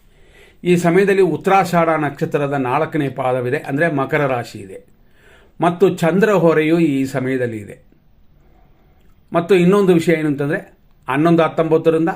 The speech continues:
ಹನ್ನೆರಡು ನಲವತ್ತೊಂಬತ್ತುವರೆಗೂ ಶುಭ ಮುಹೂರ್ತ ಪಂಚಕ ಅಂತ ಇರುತ್ತದೆ, ಅಂದ್ರೆ ಪಂಚಕ ದೋಷ ಅಂತ ಅಂತೀವಿ, ಐದು ದೋಷಗಳು, ಅದೆಲ್ಲ ಇಲ್ಲದೆ ಶುಭ ಮುಹೂರ್ತ ಪಂಚಕವಾಗಿ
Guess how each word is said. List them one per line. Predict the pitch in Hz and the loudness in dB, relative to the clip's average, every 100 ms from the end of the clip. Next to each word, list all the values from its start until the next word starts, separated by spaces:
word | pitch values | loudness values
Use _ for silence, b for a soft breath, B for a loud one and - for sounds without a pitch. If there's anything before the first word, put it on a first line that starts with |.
| - _ - | -8 _ -6
ಹನ್ನೆರಡು | 143 165 160 | -2 0 0
ನಲವತ್ತೊಂಬತ್ತುವರೆಗೂ | 147 147 156 156 143 139 139 131 135 135 175 - b b b - | 0 0 0 0 -2 -2 -2 -2 -2 -4 -8 -10 b b b -14
ಶುಭ | - 165 180 202 | -2 2 4 2
ಮುಹೂರ್ತ | 170 143 185 180 180 | 0 4 2 2 0
ಪಂಚಕ | 165 135 139 131 131 | -2 -4 -6 -4 -4
ಅಂತ | 120 120 | -4 -6
ಇರುತ್ತದೆ, | 117 113 110 113 - b b b b | -6 -8 -10 -10 -14 b b b b
ಅಂದ್ರೆ | 151 170 | -2 0
ಪಂಚಕ | 170 151 170 185 | 0 -2 0 0
ದೋಷ | 175 151 143 | 0 0 -2
ಅಂತ | 139 135 135 | -2 -2 -4
ಅಂತೀವಿ, | 123 123 120 123 | -6 -6 -6 -4
ಐದು | 165 165 | 0 0
ದೋಷಗಳು, | 139 139 139 117 117 - | 0 -2 -4 -6 -6 -8
ಅದೆಲ್ಲ | 139 135 147 170 | -4 0 2 0
ಇಲ್ಲದೆ | 151 156 165 190 - b b b - | 0 -2 -2 -6 -16 b b b -8
ಶುಭ | - 165 | 0 2
ಮುಹೂರ್ತ | 202 175 180 175 | 4 4 4 2
ಪಂಚಕವಾಗಿ | 156 143 143 139 131 131 127 175 | 0 -2 -2 -2 -2 0 -2 -6